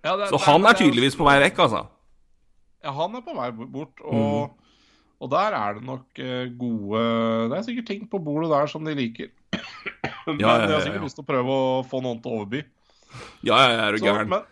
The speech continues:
Speaker 2: Det er,
Speaker 1: men jeg
Speaker 2: det
Speaker 1: så,
Speaker 2: her, her, her
Speaker 1: det
Speaker 2: kan det
Speaker 1: var
Speaker 2: være snakk
Speaker 1: vel
Speaker 2: om hvem som helst, altså.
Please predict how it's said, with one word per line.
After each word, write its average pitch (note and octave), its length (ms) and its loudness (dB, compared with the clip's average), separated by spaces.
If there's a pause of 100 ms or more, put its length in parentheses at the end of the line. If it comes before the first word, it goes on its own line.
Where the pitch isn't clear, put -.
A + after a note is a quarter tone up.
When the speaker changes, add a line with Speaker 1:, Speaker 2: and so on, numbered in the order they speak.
(640)
Speaker 2:
Det A#2+ 140 2
er, A#2+ 140 8
Speaker 1:
men F3+ 80 0
jeg F3+ 80 -2
Speaker 2:
det - 60 -2
Speaker 1:
så, - 40 -4
Speaker 2:
her, A2 320 2
her, - 60 -4
her A#2 100 2
Speaker 1:
det G#2+ 100 -6
Speaker 2:
kan A#2+ 200 4
det C#3+ 100 2
Speaker 1:
var C#3+ 80 2
Speaker 2:
være C#3+ 140 2
snakk G#2+ 120 0
Speaker 1:
vel A#2+ 100 -4
Speaker 2:
om A2 100 -2
hvem G2+ 220 -8
som A2+ 140 -8
helst, C3+ 200 -4
altså. F#2+ 240 -8